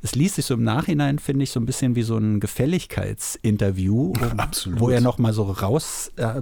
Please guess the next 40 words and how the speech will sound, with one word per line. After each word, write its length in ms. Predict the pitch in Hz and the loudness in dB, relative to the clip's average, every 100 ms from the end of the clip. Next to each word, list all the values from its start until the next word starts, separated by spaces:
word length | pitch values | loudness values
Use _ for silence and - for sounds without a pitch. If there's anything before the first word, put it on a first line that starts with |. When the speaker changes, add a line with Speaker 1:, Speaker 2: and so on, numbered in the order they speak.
| 123 | -2
Speaker 1:
ja, 220 | 104 107 | -2 0
wo 100 | 110 | 2
er 80 | 107 | 2
so 100 | 110 | 0
ein 80 | 107 | 0
bisschen 320 | - 113 107 - - | 0 0 0 -4 -6
betonen 420 | - - 113 120 110 | -6 -2 2 2 2
wollte, 260 | 107 110 | 0 -2
dass 160 | 101 - | -2 0
Madonna 360 | 104 104 110 | 0 2 2
ja 120 | 107 104 | 2 2
nicht 180 | 117 | 2
nur 100 | 127 | 2
eine 140 | 110 101 | 2 2
Sängerin 540 | 104 120 160 107 101 | 2 2 2 2 0
ist, 280 | 117 113 - | 0 -2 -2
sondern 320 | 104 101 101 | 0 0 0
vielleicht 340 | - 104 104 - | -2 -2 -2 -2
auch 120 | 110 | -2
noch 160 | 107 | -2
sehr 200 | - 98 | -2 -2
viel 140 | - 101 | 0 0
mehr 320 | 101 104 147 | 2 2 0
kann. 380 | - 92 104 127 - - - - | -2 0 0 -2 -6 -14 -12 -2
Äh, 160 | 101 98 | 0 2
wenn 120 | 113 | 4
man 120 | 120 | 2
sich 160 | 110 113 | 0 0
mal 120 | 107 | 0
anguckt, 540 | 110 135 - 135 - - | 0 0 -2 -4 -6 -10
ich 120 | - 98 | -4 0
meine, 160 | 107 | 2
diese 180 | 98 90 | 2 0
Popmusik, 720 | - 127 127 104 98 110 - - - - | 0 0 2 2 2 -2 -4 -20 -20 -4
Popmusik 500 | 135 - 117 117 - | -2 0 2 0 0
ist 120 | 139 | 0
ja 100 | 117 | 0
Produzentenmusik, 1080 | 107 - 107 - 110 104 90 87 82 87 - | -2 0 0 2 0 0 0 0 -2 -6 -4
ne? 160 | 92 120 - - - | -4 -4 -6 -14 -4
Also 400 | 95 92 87 | -2 0 -2